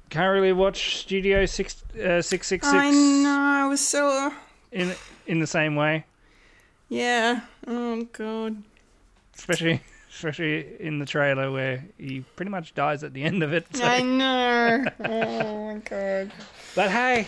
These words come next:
Speaker 1: he probably, he probably would have enjoyed that.
Speaker 2: No, yeah, yeah, yeah, of course. Yeah.
Speaker 1: <laughs> You know, kind of fitting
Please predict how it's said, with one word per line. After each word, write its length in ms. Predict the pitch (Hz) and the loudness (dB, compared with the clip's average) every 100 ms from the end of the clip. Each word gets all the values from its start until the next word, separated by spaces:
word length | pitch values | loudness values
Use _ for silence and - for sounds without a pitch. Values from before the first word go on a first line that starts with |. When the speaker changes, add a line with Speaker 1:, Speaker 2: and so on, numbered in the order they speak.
| - | -6
Speaker 1:
he 140 | 185 180 | -2 0
probably, 380 | 208 196 190 196 175 214 | 2 4 4 2 -2 2
he 100 | 185 | 4
probably 340 | 190 185 180 | 4 4 4
would 160 | 180 180 | 4 4
have 180 | 175 175 190 | 2 0 -4
enjoyed 440 | 180 160 151 143 127 | -4 -2 0 0 -2
that. 180 | 127 - _ _ - | -6 -8 _ _ -2
Speaker 2:
No, 340 | 240 240 233 | 2 2 2
yeah, 520 | 208 196 156 160 170 190 | 0 0 0 -2 -4 -8
yeah, 340 | - - 190 - - | -14 -14 -16 -18 -20
yeah, 220 | - - - | -20 -18 -20
of 140 | - | -20
course. 420 | - - - - _ - _ _ | -18 -16 -16 -18 _ -20 _ _
Yeah. 1120 | 285 240 - _ _ _ _ - - 165 135 - | -20 -20 -20 _ _ _ _ -8 0 0 0 -4
Speaker 1:
<laughs> 80 | _ - - - 156 _ - - - - - | _ -12 -10 -10 -16 _ -20 -20 -20 -20 -12
You 140 | 127 | -10
know, 180 | 120 110 117 _ _ _ | -10 -14 -18 _ _ _
kind 180 | 214 214 | 0 0
of 80 | 202 | 2
fitting 420 | 190 160 143 | 4 4 2